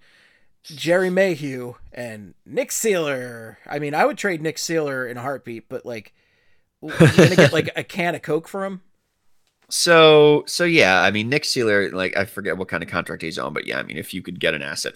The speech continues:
Speaker 2: if a team honestly wants him, <laughs> yeah, buy. And that's sort of the case for, like, the other tweeners, like your Willmans and your Mayhews, though they're not, or, I mean, Mayhew is twenty-nine years old. If you can get something for him, I mean,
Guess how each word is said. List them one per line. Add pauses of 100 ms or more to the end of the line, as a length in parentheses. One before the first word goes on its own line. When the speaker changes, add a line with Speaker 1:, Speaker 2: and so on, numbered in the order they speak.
Speaker 2:
if
a
team
honestly
wants
him,
<laughs>
yeah, (260)
buy. (420)
And
that's
sort
of
the
case
for,
like,
the
other
tweeners,
like
your
Willmans
and
your
Mayhews,
though
they're
not,
or,
I
mean,
Mayhew
is
twenty-nine
years
old.
If
you
can
get
something
for
him, (100)
I
mean,